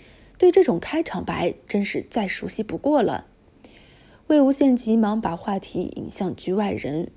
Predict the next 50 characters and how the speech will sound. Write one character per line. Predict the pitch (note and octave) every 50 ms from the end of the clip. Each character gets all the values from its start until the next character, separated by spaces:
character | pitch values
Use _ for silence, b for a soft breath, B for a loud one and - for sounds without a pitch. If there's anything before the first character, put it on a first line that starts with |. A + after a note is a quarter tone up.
| _ _ _ -
余 | - F3+ F3+
香 | G3 - C4+ C4 C4+ C#4 C#4+ - - -
九 | - D#3+ -
公 | - - B3 D#4
主 | D4+ - - -
那， | F#3 F3 D3 A2+ - b b b b b b b b b b _
却 | - - E4
没 | D#4 F4+
想 | F4 - A3 F#3 F#3+
到 | G#3 A#3+ A#3+ G#3+ G#3+ B B B B B -
九 | - A3+ G3+
公 | G3+ C#4 D#4+ D#4+
主 | - F#3 F#3
回 | - - D#3 D#3+ -
去 | - - A#3+ G#3+ F#3 - - - _
竟 | - - A3 G3
然 | F#3+ F#3 F#3+ A3
是 | A3+ - - G#3
为 | G#3 F3+
了 | D#3+ -
他 | - - - A3+ C#4
们。 | C#4+ A#3 E3 C3+ - - _ _ _ _ _ _ _ _ _ _ _ _ _ _ _ _ _ _ _ _ _ _ - -
“正 | F4 C#4+ G3+
是， | F3+ - - - D3+ - - _ _ _ _ _ -
我 | - D#3 -
不 | B3+
想 | C4+ - - -
再 | - E4 E4+ C#4
等 | - D#3+ -
了。” | - C3+ - - _ _ b b b b b b b b b b b -
九 | - B3 B3
公 | A#3+ C#4 D4+ C#4+
主 | - A3+ G#3+ G#3
忽 | G#3+ C4
然 | B3 A3+ A3 A#3
站 | - D#4 D4 B3+
起， | A3+ - - - C#3+ A#2 G#2 - b b b b b b b b b b b b
这 | - F4+ F4+
宴 | E4+ F4 E4
席 | C#4+ C#4 - - A3+ B3
本 | - G#3+
来 | F#3 - G#3
还 | G#3 G#3+ B3
好 | - -
好 | - - - - B3 D4
的， | C#4 G#3+ - - - _ _ _
像 | - - - G#3 F3+
个 | - -
家 | - A3 G#3+ A#3+
宴， | C4 B3 A3+ F#3 -